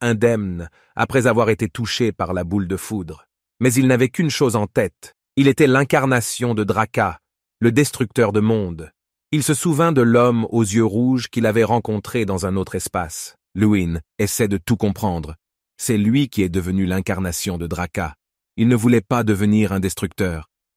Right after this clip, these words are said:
mais il a vu la fenêtre et a eu un artefact de défense. Il était impatient, impatient de se mettre à l'épreuve, pour tester votre force. Sur le terrain d'entraînement devant lui,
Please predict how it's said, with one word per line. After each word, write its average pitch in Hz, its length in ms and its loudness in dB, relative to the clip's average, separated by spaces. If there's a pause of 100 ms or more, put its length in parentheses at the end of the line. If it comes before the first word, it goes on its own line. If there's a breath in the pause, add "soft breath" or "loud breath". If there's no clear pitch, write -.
(120)
mais 107 140 2
il 113 160 2
a 117 60 4
vu 113 160 4
la 107 100 2
fenêtre 92 580 -4 (220)
et 113 160 2
a 101 100 2
eu 104 140 2
un 87 120 -2
artefact 98 600 -4
de 85 120 -6
défense. 80 640 -8 (260)
Il 107 140 0
était 110 260 0
impatient, 95 680 -4 (380)
impatient 110 580 0
de 98 80 -2
se 98 140 -2
mettre 92 280 -4
à 87 40 -2
l'épreuve, 78 580 -10 (400)
pour 113 160 0
tester 117 380 0
votre 90 240 -6
force. - 580 -10 (160)
Sur 104 200 -6
le 101 100 -4
terrain 120 280 0
d'entraînement 113 500 -2
devant 95 280 -4
lui, 123 280 -6